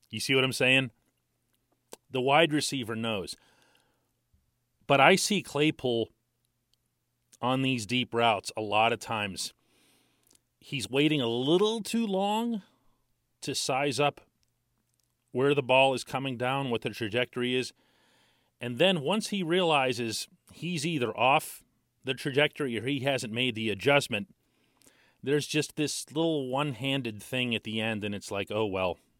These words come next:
I didn't get it." Contrast that to Juju Smith-Schuster's touchdown a couple weeks ago against the Colts, where if you watched it carefully and you watched his route, he was supposed to basically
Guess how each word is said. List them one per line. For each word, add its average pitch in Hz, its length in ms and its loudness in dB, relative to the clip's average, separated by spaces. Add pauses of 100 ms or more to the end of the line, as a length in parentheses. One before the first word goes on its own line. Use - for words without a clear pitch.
(160)
I 98 100 -6
didn't 98 240 -8
get 87 160 -4
it." - 140 -14 (960)
Contrast 175 760 2
that 82 260 -2 (2000)
to 135 160 -8
Juju 175 380 -2
Smith-Schuster's 151 880 -4
touchdown 104 640 -2 (1400)
a 107 120 -8
couple 131 320 0
weeks 139 240 -2
ago 107 260 -2
against 101 320 -6
the - 80 -16
Colts, - 540 -4 (920)
where 117 200 -4
if 113 180 -6
you 113 100 -2
watched 143 460 2
it - 220 -6
carefully 120 580 -2
and 95 80 -6
you 101 140 -6
watched 120 340 -2
his 107 220 -8
route, 104 380 -2
he 139 140 -10
was 151 140 -6
supposed 123 380 -8
to 101 80 -10
basically 107 580 -6